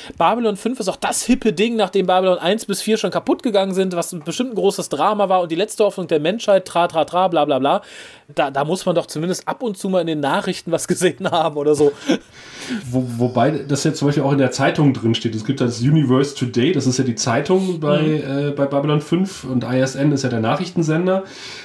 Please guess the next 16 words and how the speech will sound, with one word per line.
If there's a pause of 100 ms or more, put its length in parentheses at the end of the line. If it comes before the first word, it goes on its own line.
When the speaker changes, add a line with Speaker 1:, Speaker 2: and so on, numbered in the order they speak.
(240)
Speaker 2:
Und
da
stehen,
wenn
man
da
mal
wohl
Standbild (300)
guckt,
ich
hab's
nicht
gemacht, (100)
soll
da,